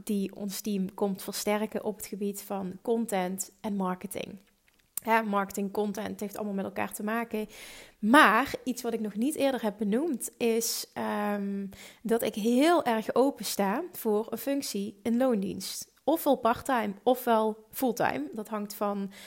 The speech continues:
nou ja, wat jij wil af. Het hangt af van, eh, van de mogelijkheden. Maar daar, daar, daar, daar valt van alles over te bespreken. Ik heb het, ehm, ja, ik heb, ik heb,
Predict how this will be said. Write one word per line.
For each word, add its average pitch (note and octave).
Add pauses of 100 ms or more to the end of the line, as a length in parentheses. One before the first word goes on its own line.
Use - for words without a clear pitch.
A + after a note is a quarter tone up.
(220)
nou -
ja, A3+
wat G#3
jij G#3+
wil C#4
af. B3+
Het -
hangt G3+
af G#3
van, F#3
eh, G3 (120)
van -
de G3+
mogelijkheden. B3+ (400)
Maar A3
daar, A#3
daar, A#3+
daar, B3
daar C4
valt C#4+
van C#4
alles D4+
over B3
te A#3
bespreken. G#3+ (100)
Ik B3
heb B3+
het, A#3+
ehm, A3+ (1600)
ja, A#3
ik A#3
heb, B3
ik -
heb, B3